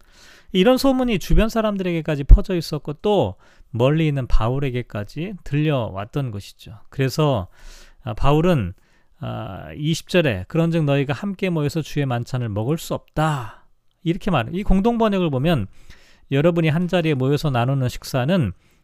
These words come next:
주님의 성찬을 나누는 것이라 할 수 없다라고 말합니다. 왜냐하면 이십이 절에 보면 "너희가 먹고 마실 집이 없느냐? 너희가 하나님의 교회를 업신여기고 빈궁한 자들을 부끄럽게 하느냐?"라고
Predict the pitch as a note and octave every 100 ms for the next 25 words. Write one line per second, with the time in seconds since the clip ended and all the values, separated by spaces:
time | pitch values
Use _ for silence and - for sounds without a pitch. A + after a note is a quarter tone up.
0 | _ - C#3+ C#3+ C#3 C3 D3 C#3+ - C3+
1 | B2+ A2 A2+ A#2 A2+ - D3 D3+ G3+ -
2 | F3 - - C#3 C3 A2 C#3 G#3+ - _
3 | _ - G#2 A2+ A2 E2 - - - _
4 | _ _ _ _ B2+ C#3 C#3 C3+ C3+ -
5 | B2+ B2 B2 A#2 A2+ D#3 A3+ - - -
6 | _ _ - A#2 B2+ C3 A#2+ C#3 - E3+
7 | C3+ B2 - D#3+ - F3+ D#3 A#2+ B2+ A#2
8 | A#2+ C#3 C#3+ - G#3+ A3 G#3 G3+ E3 C3+
9 | - C#3 C#3+ C#3 - - A#2 - E3+ E3
10 | D3 B2 B2 C3+ F#3+ A3+ B3+ - - -
11 | _ - - D3 D#3 F3 G3+ G3 F#3 F3
12 | E3 E3+ F3+ A3+ - - - G#3 - -
13 | D3+ A2+ G#2+ - C#3 B2 C3 B2+ G2+ G#2+
14 | A2 G2 - A3+